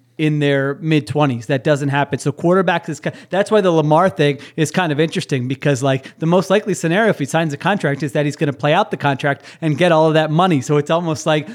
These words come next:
uh, but then you see what Deshaun Watson got and you see kind of the structure of the league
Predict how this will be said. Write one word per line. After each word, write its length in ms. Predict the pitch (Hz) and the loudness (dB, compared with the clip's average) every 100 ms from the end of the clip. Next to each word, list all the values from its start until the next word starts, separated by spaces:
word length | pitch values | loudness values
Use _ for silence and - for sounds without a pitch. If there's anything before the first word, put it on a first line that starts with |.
| - - | -18 -4
uh, 140 | - | -2
but 180 | 165 156 | 0 0
then 160 | 165 156 | 2 0
you 80 | 143 | 0
see 160 | 151 | -2
what 160 | 143 139 | -2 -4
Deshaun 300 | 135 156 151 | -4 -2 2
Watson 340 | 175 196 208 | 0 0 -2
got 240 | 180 185 185 | 0 2 2
and 100 | 151 | -2
you 60 | |
see 240 | 131 156 147 | -4 -4 -2
kind 180 | 151 | -2
of 60 | 143 | -2
the 80 | 131 | -4
structure 380 | - 156 - 147 | -2 -4 -2 -4
of 80 | |
the 80 | 135 | -2
league 400 | 160 196 180 156 | 0 4 2 0